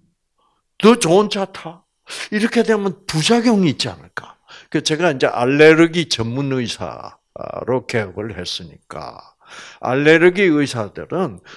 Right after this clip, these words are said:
주위에 있는 산부인과 의사, 외과 의사, 뭐,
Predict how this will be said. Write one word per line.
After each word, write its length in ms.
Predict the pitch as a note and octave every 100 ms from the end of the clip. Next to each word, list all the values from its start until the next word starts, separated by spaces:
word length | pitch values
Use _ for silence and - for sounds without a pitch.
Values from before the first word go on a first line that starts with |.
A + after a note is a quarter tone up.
| _ -
주위에 720 | - C3+ E3+ F#3+ F#3 F#3 D#3+
있는 640 | D3 C#3+ C#3 C#3+ D3+ D3+
산부인과 680 | D3 - A#2 A#2 C3 C3+ B2+
의사, 280 | B2+ A#2 B2+
외과 560 | A#2 A2 A#2+ - B2+ B2
의사, 560 | B2+ B2 - B2 B2 A#2
뭐, 400 | A2 C3 A#2